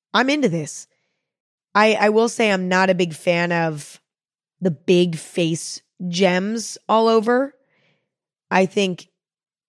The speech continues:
what I'm more excited about is, like, a really cool eye look and a really cool lip color,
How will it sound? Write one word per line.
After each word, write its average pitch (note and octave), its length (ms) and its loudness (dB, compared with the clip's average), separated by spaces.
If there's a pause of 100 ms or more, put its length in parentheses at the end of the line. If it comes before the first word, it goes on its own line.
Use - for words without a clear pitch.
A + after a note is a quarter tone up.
what F#3+ 240 0
I'm F3+ 140 0
more G3 200 -2
excited F3 420 -6
about F#3 220 0
is, E3+ 120 -6
like, E3 120 -6
a D#3 60 -8
really E3 420 -4
cool F3 340 -4
eye D3 200 -8
look F#3 500 -6 (600)
and F3+ 100 0
a E3+ 60 0
really E3+ 280 -2
cool E3+ 320 -4
lip D#3+ 220 -8
color, F#3+ 580 -4